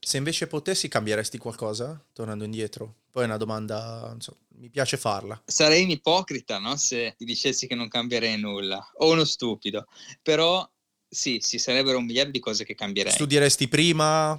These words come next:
Speaker 1: Investiresti di più nello studio?
Speaker 2: Avrei sicuramente investito molto di più nello studio, da principio. Avrei fatto un miglior uso del tempo che avevo avuto all'interno della Forza Armata.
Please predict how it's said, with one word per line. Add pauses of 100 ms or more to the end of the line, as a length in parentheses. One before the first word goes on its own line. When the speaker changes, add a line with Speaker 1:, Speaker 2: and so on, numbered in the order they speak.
Speaker 1:
Investiresti
di
più
nello
studio?
Speaker 2:
Avrei
sicuramente
investito
molto
di
più (180)
nello
studio,
da
principio.
Avrei
fatto
un
miglior
uso
del
tempo
che
avevo
avuto
all'interno
della
Forza
Armata.